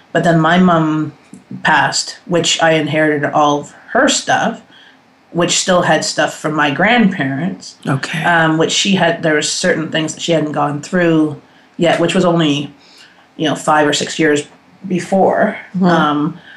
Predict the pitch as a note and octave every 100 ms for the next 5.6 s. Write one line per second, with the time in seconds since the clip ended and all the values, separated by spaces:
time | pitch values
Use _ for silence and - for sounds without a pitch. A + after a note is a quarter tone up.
0 | - - E3+ E3 E3 - D#3+ - D#3 E3
1 | D#3+ D3 - - E3+ E3 D3 C#3+ C#3 D3+
2 | C#3+ B2+ - C#3 C3+ - F#3+ E3 C#3+ C#3
3 | C#3+ C#3+ C#3 B2+ C#3 C#3+ D3 D3+ - -
4 | F#3 D3+ D3 C#3+ - - F3+ E3+ E3+ D#3
5 | C#3 C#3 C#3+ C#3 C#3